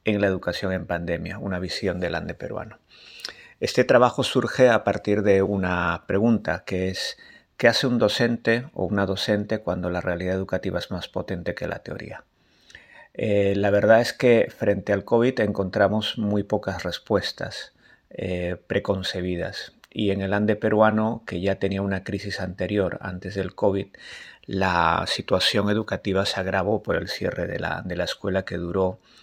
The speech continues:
no solo unos meses, sino dos largos cursos académicos. En ese momento, los docentes tenían que dar una respuesta a la,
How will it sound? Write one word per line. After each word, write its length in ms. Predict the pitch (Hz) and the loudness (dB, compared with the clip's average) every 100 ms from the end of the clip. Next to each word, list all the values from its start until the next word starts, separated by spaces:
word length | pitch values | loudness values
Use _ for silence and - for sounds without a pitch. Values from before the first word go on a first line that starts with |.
| - | -8
no 200 | - 110 | 0 2
solo 420 | 107 - 98 92 | 2 2 2 4
unos 400 | 90 92 92 87 | 2 0 -2 -4
meses, 340 | 98 98 - - | -2 -2 -4 -6
sino 400 | 95 92 95 98 | -6 -4 -2 -4
dos 460 | 113 98 101 98 - | -8 -2 0 0 -2
largos 580 | 98 92 95 92 92 - | 2 2 2 -2 -4 -6
cursos 500 | - 95 - 98 - | -4 -4 -4 -10 -10
académicos. 800 | - - 92 110 110 - - - - - - - - - | -8 -6 -6 -6 -16 -16 -16 -16 -20 -20 -18 -20 -20 -8
En 180 | 107 107 | -2 0
ese 560 | 101 - 113 113 107 | 0 4 6 6 6
momento, 720 | 107 107 117 120 117 117 120 | 4 4 6 4 4 4 4
los 400 | - 104 101 - - | 4 4 4 2 -2
docentes 640 | 98 95 117 113 113 101 | 0 2 2 2 0 -2
tenían 260 | 98 98 | -2 -2
que 120 | 98 95 | -2 0
dar 140 | 95 | 0
una 180 | 98 98 | 0 -2
respuesta 840 | 92 - - 113 - - 98 117 _ - | -2 -6 -2 -2 -2 -4 -6 -8 _ -14
a 160 | - 95 | -8 -4
la, 320 | 90 85 87 | -2 -4 -4